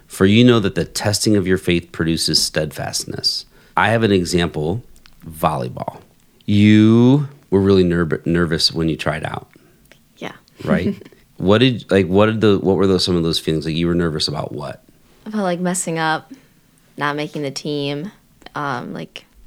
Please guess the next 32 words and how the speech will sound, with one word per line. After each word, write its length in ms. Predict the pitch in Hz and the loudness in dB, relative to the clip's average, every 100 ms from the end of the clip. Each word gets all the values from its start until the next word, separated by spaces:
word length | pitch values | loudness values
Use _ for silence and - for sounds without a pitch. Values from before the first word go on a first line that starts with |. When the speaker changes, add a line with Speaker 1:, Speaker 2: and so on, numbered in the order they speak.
| - - - - | -18 -18 -16 -6
Speaker 2:
being 180 | 170 | -4
embarrassed. 800 | 156 135 123 92 160 - - - - _ _ _ _ | -4 -4 -4 -4 -6 -10 -10 -14 -20 _ _ _ _
It's 100 | - | -12
something 580 | - - - - - 147 | -12 -12 -14 -14 -12 -12
I'm 180 | 143 - | -12 -4
Speaker 1:
Being 240 | - 120 | 2 4
embarrassed 420 | 113 95 98 90 | 4 4 2 0
of 100 | 80 | -4
what? 280 | 82 80 - _ _ _ - | -6 -6 -8 _ _ _ -8
Speaker 2:
That 580 | 202 185 170 170 160 - _ _ _ - | -4 -2 -2 -4 -6 -8 _ _ _ -10
everyone 300 | 170 170 165 | -6 -4 -4
else 180 | 160 156 | -6 -8
would 100 | 147 | -8
be, 80 | |
like, 140 | 147 143 | -6 -4
a 80 | 143 | -2
lot 340 | 147 131 - | 0 -2 -4
better, 500 | 156 151 156 160 220 - _ _ _ | -4 -2 -2 -4 -8 -14 _ _ _
and 160 | - 160 | -8 -2
I 180 | 147 151 | -2 -2
would 140 | 151 | -4
be, 160 | 147 143 | -6 -4
like, 280 | 139 127 - | -2 -4 -6
really 340 | 131 147 135 | -6 -2 -2
bad, 360 | 131 135 127 135 | 0 0 0 -2
and 80 | 131 | -8
it'd 100 | - | -10
just 240 | - 160 | -10 -10
be, 80 | - | -6
like, 220 | 135 123 | -4 -4
super 320 | - 151 147 151 | -6 -4 -4 -6
embarrassing. 760 | 143 127 95 - - 90 - | -6 -4 -4 -6 -8 -10 -10